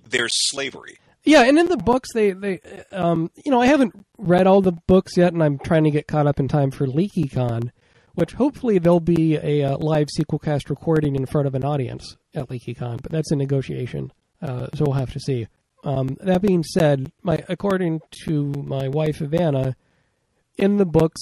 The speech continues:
Speaker 2: the, the goblins kind of go throughout all the later books, and it's sort of a parallel to, um, like, slavery and also, like, the gay rights movement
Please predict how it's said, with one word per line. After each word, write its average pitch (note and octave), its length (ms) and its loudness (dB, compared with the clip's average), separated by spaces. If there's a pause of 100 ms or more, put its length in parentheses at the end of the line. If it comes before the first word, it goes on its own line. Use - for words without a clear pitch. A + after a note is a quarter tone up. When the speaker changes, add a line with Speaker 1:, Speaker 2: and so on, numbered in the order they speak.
(120)
Speaker 2:
the, D3 320 0
the D#3 100 -2
goblins D3+ 600 0
kind D3+ 240 -2
of C#3 120 -6
go D#3 220 4
throughout C#3+ 400 2
all D3+ 180 0
the C#3 100 -4
later D3 280 0
books, C#3 320 -2
and C#3 100 -4
it's C#3+ 140 -10
sort D3 160 0
of C3+ 60 -2
a C3+ 80 -2
parallel C3+ 800 -2 (340)
to, B2+ 560 0 (760)
um, A#2 440 -8
like, D3 180 -4
slavery D3 540 0
and C3 100 0
also, C3 260 -2
like, B2+ 220 -6
the C3 80 -8
gay C3 200 -2
rights B2+ 380 -2
movement C#3 480 -2